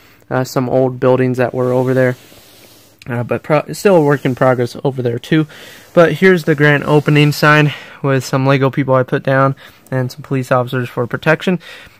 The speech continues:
And yeah, here's the entrance of the building right there. Did some different types of designs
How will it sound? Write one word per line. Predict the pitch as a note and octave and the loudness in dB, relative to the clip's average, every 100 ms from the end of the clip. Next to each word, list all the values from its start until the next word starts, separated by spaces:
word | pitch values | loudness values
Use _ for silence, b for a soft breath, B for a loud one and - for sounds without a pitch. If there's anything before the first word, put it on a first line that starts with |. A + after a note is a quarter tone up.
| - | -2
And | D3+ C#3+ C#3 - | 0 2 0 -4
yeah, | E3 E3 | 0 0
here's | C#3+ C#3 | 2 0
the | C#3 C3+ | 0 0
entrance | C#3+ C#3 C#3+ - B B - | 0 0 -4 -4 B B -4
of | D3 C#3+ C3 | 2 4 2
the | B2+ | -2
building | B2+ C3 C3 B2+ | 2 2 2 0
right | B2+ B2+ | -2 0
there. | D3 G3 G3+ B B B B - | 2 2 0 B B B B -4
Did | D3+ | -4
some | - C#3+ C3+ | 0 -2 0
different | C3+ C#3 C#3 | -2 -2 -4
types | - C3+ - | -2 -2 -2
of | B2 | -6
designs | B2 B2 B2+ B2+ A#2+ | -2 2 2 2 -4